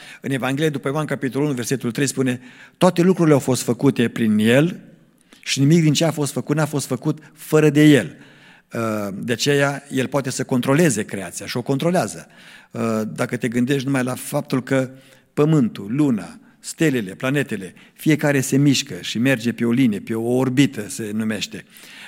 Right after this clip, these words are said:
Uh, puțin dacă s-ar deplasa aceste orbite, ar fi un, uh, un haos continuu și explozii continue în cosmos, dar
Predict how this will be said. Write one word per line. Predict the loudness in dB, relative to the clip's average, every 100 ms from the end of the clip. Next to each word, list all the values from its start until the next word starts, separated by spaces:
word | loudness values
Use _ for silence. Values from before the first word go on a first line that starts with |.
| -14
Uh, | -8 -6 -6 -8 -12 -16 -20 -18 -2
puțin | 0 2 2
dacă | 2 0
s-ar | -4 -2
deplasa | -2 -2 -2 0 0
aceste | 0 -2 -2
orbite, | -4 -2 2 2 2 -4 -6 -20 -20 -18
ar | -10 -8
fi | -2 0
un, | 2 0 -2 -2
uh, | -2 -6 -10 -18 -20 _
un | -8 -4
haos | -2 -2 -2
continuu | -2 -2 0 0 0
și | 0
explozii | 0 0 -2 0 0
continue | 0 0 0 2
în | 0
cosmos, | -2 -6 -6 -8
dar | -8 -8